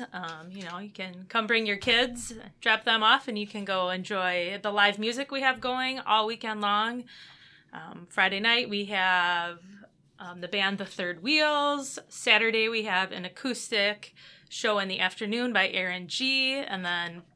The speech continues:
Branded, which is a country band, plays on Saturday night. And then Sunday wouldn't be Panacea without the polkas all afternoon. So we have Gary's Ridgeland Dutchman and Polish Connection, um, to round out Sunday.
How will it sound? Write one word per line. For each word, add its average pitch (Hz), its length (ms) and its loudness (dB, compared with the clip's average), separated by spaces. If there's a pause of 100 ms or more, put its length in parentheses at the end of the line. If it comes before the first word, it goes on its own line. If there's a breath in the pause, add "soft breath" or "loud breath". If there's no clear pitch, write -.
(120)
Branded, 220 420 4
which 185 200 -4
is 180 120 -10
a 190 40 -6
country 277 340 -2
band, 226 380 2
plays 180 280 -2
on 180 160 -6
Saturday 185 440 -2
night. 262 400 2 (480 loud breath)
And 190 140 -4
then 185 320 -2
Sunday 240 440 4
wouldn't 220 220 -2
be 214 120 -2
Panacea 220 560 2
without 208 640 6
the 202 240 -2
polkas 220 640 2
all 196 240 4
afternoon. 196 720 2
So 185 240 -2
we 185 140 -6
have 175 500 0
Gary's 196 360 0
Ridgeland 202 360 -2
Dutchman 220 500 0
and 180 180 -2
Polish 269 300 4
Connection, 202 680 -2 (460 loud breath)
um, 180 180 -4
to 208 120 -6
round 196 260 4
out 185 260 2
Sunday. 208 760 0